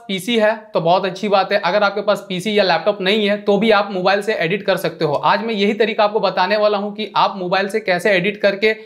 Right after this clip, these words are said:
आप अच्छी खासी इनकम जनरेट कर सकते हो। इसके लिए basically फ्रेंड्स आपको Google Play Store पे जाना है, वहाँ पे जा करके Kind Master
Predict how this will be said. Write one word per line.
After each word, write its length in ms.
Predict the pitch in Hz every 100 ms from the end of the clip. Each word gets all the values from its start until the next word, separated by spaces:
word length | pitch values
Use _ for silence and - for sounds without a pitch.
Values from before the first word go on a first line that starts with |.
| -
आप 180 | 165 190
अच्छी 200 | 185 208
खासी 260 | 196 185 202
इनकम 260 | 190 202
जनरेट 300 | 175 180 196 190
कर 100 | 185
सकते 280 | 160 -
हो। 200 | 147 143 - _ 180
इसके 240 | 180 233
लिए 100 | 247
basically 400 | 208 208 220 240
फ्रेंड्स 240 | 208 214 185
आपको 300 | 175 180 214
Google 340 | 202 196 220
Play 160 | 220 208
Store 220 | 214 208
पे 80 | 214
जाना 300 | 165 156 190
है, 160 | 190 214 214 147
वहाँ 240 | 160 208
पे 140 | 214
जा 140 | 196 202
करके 300 | 202 202 202
Kind 260 | 160 196 196
Master 280 | 190 214